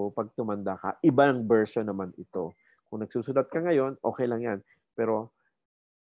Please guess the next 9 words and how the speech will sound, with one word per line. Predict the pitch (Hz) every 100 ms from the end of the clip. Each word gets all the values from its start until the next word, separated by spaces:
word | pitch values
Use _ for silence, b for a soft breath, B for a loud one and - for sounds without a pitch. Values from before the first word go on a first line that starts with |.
| _ _ _ _ _ _ _
ah, | 127 123 120 117
masdan | 127 - 131 135
mo | 131 127
yung | 123
pagsusulat | 117 131 123 131 113 117
mo | 107
habang | 101 110 110 113
tumatanda | 117 104 95 - 95 90 92 -
ka. | 80